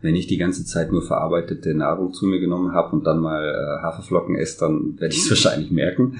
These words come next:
beziehungsweise mein Darm wird's merken, dass da mal was anders ist. Das heißt, grundsätzlich mal anfangen und diese unverarbeiteten Lebensmittel konsumieren und erst dann nach zwei, drei Wochen schauen, okay, worauf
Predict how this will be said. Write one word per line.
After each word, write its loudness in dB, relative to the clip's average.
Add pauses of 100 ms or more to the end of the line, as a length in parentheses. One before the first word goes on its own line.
(140)
beziehungsweise -4
mein -2
Darm 2
wird's -2
merken, 2
dass -4
da 4
mal -2
was -8
anders 2
ist. -2 (100)
Das -2
heißt, 2
grundsätzlich 6
mal 4
anfangen 2
und -4
diese -6
unverarbeiteten 0
Lebensmittel 0
konsumieren 4 (280)
und -2
erst -4
dann 0
nach -4
zwei, -4
drei -4
Wochen -8
schauen, -2
okay, -8
worauf -4